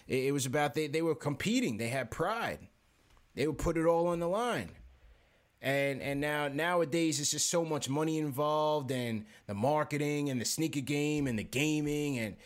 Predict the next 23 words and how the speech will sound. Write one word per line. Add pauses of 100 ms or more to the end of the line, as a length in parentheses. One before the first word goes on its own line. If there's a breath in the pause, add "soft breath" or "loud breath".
(140 loud breath)
you
know,
you
had
the
Bleacher
Report
two
on
two.
You
guys
had
guys
chucking
it
up.
I
mean,
it,
it
was
just,